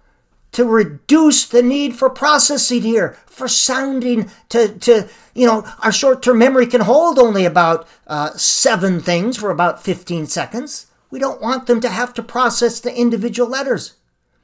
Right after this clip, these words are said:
So to reduce the processing,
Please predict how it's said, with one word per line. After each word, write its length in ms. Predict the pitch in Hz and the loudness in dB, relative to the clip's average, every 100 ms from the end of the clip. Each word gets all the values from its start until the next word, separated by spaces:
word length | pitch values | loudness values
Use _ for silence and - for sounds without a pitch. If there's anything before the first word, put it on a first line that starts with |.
| _ _ _ _ _ _ _ _ _ | _ _ _ _ _ _ _ _ _
So 440 | - - 262 240 - | -10 0 2 2 -2
to 180 | - 262 | -8 -6
reduce 840 | 247 240 175 - 330 311 - - - _ _ _ _ _ | -4 -6 -10 -2 2 2 0 -4 -12 _ _ _ _ _
the 220 | 160 160 | -12 -12
processing, 880 | 151 170 143 - 156 - 165 170 185 | -10 -6 -6 -6 -8 -8 -6 -8 -10